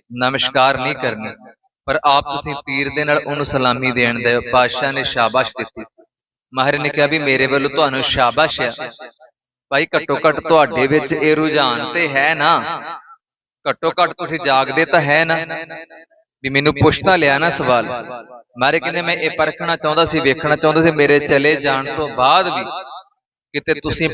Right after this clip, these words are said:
ਭਟਕਦੇ ਨਹੀਂ ਜਾਓਗੇ ਰਾਹ ਤੋਂ, ਕਿਤੇ ਤੁਸੀਂ ਆਪਣੇ ਸਹੀ ਰਸਤੇ ਤੋਂ ਖੁੰਝਦੇ ਨਹੀਂ ਜਾਓਗੇ।" ਮਹਾਰਾਜ ਪਾਤਸ਼ਾਹ ਕਹਿੰਦੇ, "ਮੈਂ ਸਿਰਫ ਤੀਰ ਜਿਹੜਾ ਚਲਾਇਆ ਵਾ, ਤੁਹਾਡੀ ਪ੍ਰੀਖਿਆ ਲੈਣ ਵਾਸਤੇ ਚਲਾਇਆ ਸੀ। ਸਤਿਗੁਰੂ ਪਾਤਸ਼ਾਹ ਕਹਿੰਦੇ ਵੀ ਹਾਂ,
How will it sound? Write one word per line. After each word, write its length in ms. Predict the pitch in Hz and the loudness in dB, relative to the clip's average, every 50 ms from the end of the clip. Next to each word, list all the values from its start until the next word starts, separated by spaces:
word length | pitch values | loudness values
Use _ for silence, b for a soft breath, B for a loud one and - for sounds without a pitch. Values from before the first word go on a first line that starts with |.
| - | 0
ਭਟਕਦੇ 420 | 160 151 147 135 165 151 135 139 151 | 0 -2 -2 -6 -8 -4 -4 -2 -2
ਨਹੀਂ 180 | 156 165 165 | -2 -2 0
ਜਾਓਗੇ 380 | 147 147 143 147 151 147 151 139 | 2 2 2 2 2 0 0 2
ਰਾਹ 180 | 135 139 151 | 2 2 2
ਤੋਂ, 220 | 156 139 139 151 156 135 139 147 151 139 139 151 156 _ _ 147 _ _ _ _ _ _ _ _ - | 2 0 -4 -6 -6 -8 -10 -12 -12 -14 -16 -20 -20 _ _ -20 _ _ _ _ _ _ _ _ -6
ਕਿਤੇ 180 | 143 135 156 147 | -2 0 0 0
ਤੁਸੀਂ 280 | 143 143 151 151 170 - | -2 -2 -4 -6 -2 0
ਆਪਣੇ 360 | 139 143 135 - - 151 156 | 2 2 2 0 -2 -4 -4
ਸਹੀ 280 | 151 - 147 151 165 175 | -2 0 0 2 2 4
ਰਸਤੇ 340 | 165 160 - 180 165 156 - | 2 2 0 0 -2 -2 -2
ਤੋਂ 200 | - - 160 151 | -2 -4 -6 -6
ਖੁੰਝਦੇ 500 | - - 139 135 135 143 143 165 165 165 | -4 -4 -4 -2 -2 -2 -2 0 0 2
ਨਹੀਂ 180 | 165 165 170 160 | 2 2 2 2
ਜਾਓਗੇ।" 360 | 160 156 160 160 156 156 160 160 160 156 160 160 160 156 160 160 160 - 160 160 _ _ _ - 120 | 4 4 4 4 2 0 -4 -6 -6 -10 -12 -12 -14 -16 -18 -18 -20 -20 -20 -20 _ _ _ -6 -2
ਮਹਾਰਾਜ 220 | 123 131 143 143 127 131 | 0 0 2 0 2 2
ਪਾਤਸ਼ਾਹ 300 | 143 139 139 135 147 143 | 2 2 2 0 -4 -6
ਕਹਿੰਦੇ, 260 | - 147 147 143 165 | -6 -6 -6 -6 -6
"ਮੈਂ 220 | 151 143 131 135 165 | -6 -4 -4 -4 -2
ਸਿਰਫ 260 | - 151 143 - 165 - - 156 147 139 - 156 147 | -4 -4 -6 -6 -4 -4 -2 -2 -2 -4 -6 -12 -16
ਤੀਰ 420 | - - - 147 135 143 160 151 | -16 -10 -6 0 2 2 2 2
ਜਿਹੜਾ 240 | 131 139 147 143 147 | 2 2 2 2 2
ਚਲਾਇਆ 480 | 143 147 135 127 120 117 120 123 135 135 | 0 0 0 0 2 2 2 2 0 0
ਵਾ, 220 | 135 147 139 135 120 143 139 139 - - - - _ _ | 0 -2 -4 -4 -6 -12 -14 -14 -16 -20 -20 -20 _ _
ਤੁਹਾਡੀ 300 | - 175 165 143 117 131 175 147 | 0 2 2 2 2 -2 -4 -2
ਪ੍ਰੀਖਿਆ 400 | - 151 151 151 - 185 190 180 | -2 -2 -2 -2 0 2 4 4
ਲੈਣ 240 | 165 151 135 127 123 | 4 4 2 2 2
ਵਾਸਤੇ 280 | 123 123 120 123 127 135 | 2 0 0 0 -2 -4
ਚਲਾਇਆ 460 | 127 - 127 120 117 117 123 139 143 | -2 0 0 2 4 4 4 4 2
ਸੀ। 340 | 123 123 143 143 156 165 165 139 151 165 165 143 156 165 165 143 | 2 2 2 4 4 4 4 2 -2 -6 -6 -8 -10 -10 -8 -4
ਸਤਿਗੁਰੂ 420 | 151 143 143 - 151 147 160 160 | -2 -2 -2 -2 -6 -10 -10 -10
ਪਾਤਸ਼ਾਹ 440 | - - 147 139 139 - 143 139 147 | -4 -2 0 0 0 0 -2 -2 -2
ਕਹਿੰਦੇ 340 | - 151 143 147 143 151 147 | -2 -2 -4 -2 -2 -2 -2
ਵੀ 180 | 151 156 143 | 0 -2 -2
ਹਾਂ, 300 | 127 131 127 131 127 120 | 0 2 2 4 2 2